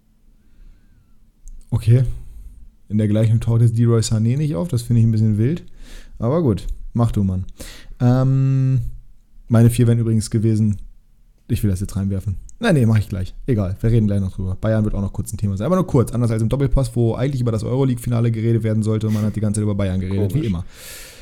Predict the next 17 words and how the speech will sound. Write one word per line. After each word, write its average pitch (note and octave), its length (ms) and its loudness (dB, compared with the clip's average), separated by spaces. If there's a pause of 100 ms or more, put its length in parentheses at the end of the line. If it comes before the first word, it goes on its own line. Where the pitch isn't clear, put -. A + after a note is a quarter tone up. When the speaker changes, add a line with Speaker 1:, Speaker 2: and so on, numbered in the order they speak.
(760)
Speaker 1:
Wie C#3 280 4
hoch F3 220 4
in D#3 140 0
Prozent C3 640 -2 (1000)
ist A2+ 220 -4
nach A#2+ 180 -4
aktuellem D#3+ 600 0
Stand A#2+ 520 -2 (640)
die A#2+ 80 2
Chance, D3 640 0
dass A#2+ 240 0
es A2+ 100 -6
eine A2+ 220 2
Bayern-Saison C3 880 0
ohne D3 260 -2
Meisterschaft B2+ 800 -4
wird? G2+ 240 -8